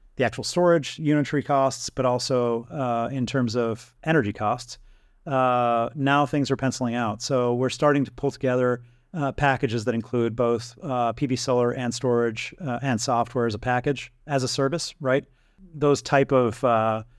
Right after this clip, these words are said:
sort of, uh, discussions are, are finally economically viable, right? So they're, they're very interesting and appealing,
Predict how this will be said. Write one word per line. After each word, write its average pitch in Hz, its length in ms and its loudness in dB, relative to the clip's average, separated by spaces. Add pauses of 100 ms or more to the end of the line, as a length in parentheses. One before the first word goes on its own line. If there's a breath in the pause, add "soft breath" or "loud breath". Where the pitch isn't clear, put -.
(200)
sort 123 200 0
of, - 220 -6
uh, 131 240 -6
discussions 135 840 -2
are, 120 840 0
are 123 160 0
finally 120 800 -2
economically 123 540 0
viable, 120 640 0
right? 139 260 0
So - 160 -4
they're, 117 240 0
they're 120 160 -2
very 120 240 2
interesting 127 440 -2
and 117 80 0
appealing, 127 380 0